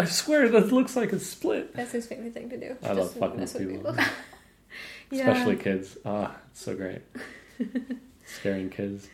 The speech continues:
Speaker 1: Ah.
Speaker 3: Yeah. Yeah, I think we're running out of time. I, I,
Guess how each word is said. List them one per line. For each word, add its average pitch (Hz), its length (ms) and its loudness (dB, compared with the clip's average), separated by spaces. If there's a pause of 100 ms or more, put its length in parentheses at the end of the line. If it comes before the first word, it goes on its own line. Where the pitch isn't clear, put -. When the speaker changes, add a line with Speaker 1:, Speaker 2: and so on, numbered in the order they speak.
Speaker 1:
Ah. 92 140 -8 (200)
Speaker 3:
Yeah. 226 260 -4 (1400)
Yeah, 302 220 6
I 247 80 4
think 381 160 8
we're 415 220 10
running 262 220 10
out 247 140 6
of 226 120 -6
time. 226 240 4
I, 214 100 4
I, 208 160 2